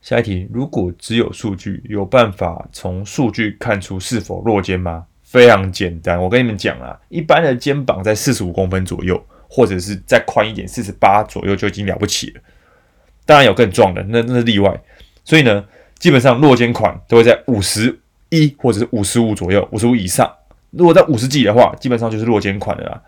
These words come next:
看它多落，有些大落或小落都有可能。因为像四十几的话，一般都是正常 regular fit。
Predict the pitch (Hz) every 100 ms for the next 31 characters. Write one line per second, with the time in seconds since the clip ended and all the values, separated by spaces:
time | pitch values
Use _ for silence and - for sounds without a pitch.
0 | _ 139 127 - 113 104 123 104 104 107
1 | - 110 117 110 110 - 82 87 95 -
2 | - 104 98 104 87 101 - - - -
3 | 160 151 156 131 160 117 104 92 92 101
4 | 101 113 107 107 117 98 90 92 92 95
5 | 92 -